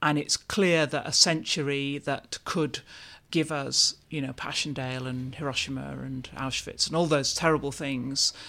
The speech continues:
understood King Lear as a more, as, as a much less comfortable view of what,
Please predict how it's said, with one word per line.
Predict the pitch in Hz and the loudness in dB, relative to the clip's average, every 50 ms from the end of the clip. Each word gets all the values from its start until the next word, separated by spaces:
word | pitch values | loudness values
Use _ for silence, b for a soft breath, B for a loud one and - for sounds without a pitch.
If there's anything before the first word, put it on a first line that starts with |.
| B B B B B B B - | B B B B B B B 4
understood | 175 165 170 160 160 151 - - - 160 151 - - | 6 8 8 8 8 8 8 8 6 4 2 2 0
King | - 165 160 151 | -2 0 2 2
Lear | 147 147 147 143 139 135 135 135 | 2 2 2 0 0 -2 -2 -4
as | 135 131 147 139 - | -2 -4 -2 -2 0
a | 147 | 0
more, | 143 147 147 151 143 143 139 139 135 135 147 - b b b b b b b b | 2 2 2 2 0 0 0 -2 -2 -4 -6 -10 b b b b b b b b
as, | - 139 - - - | -4 -4 -4 -2 0
as | 135 151 | 2 4
a | 156 | 6
much | 156 156 160 160 - - - | 6 6 6 6 4 2 0
less | 160 139 - - | 0 2 0 2
comfortable | - - 175 151 - - - 151 - 135 120 117 127 | 2 2 0 0 -2 -4 -6 -6 -8 -6 -8 -8 -8
view | 127 147 143 135 131 131 135 | -6 -4 -2 -2 -2 -2 -4
of | 131 - 131 | -4 -4 -4
what, | 131 117 - | -6 -6 -6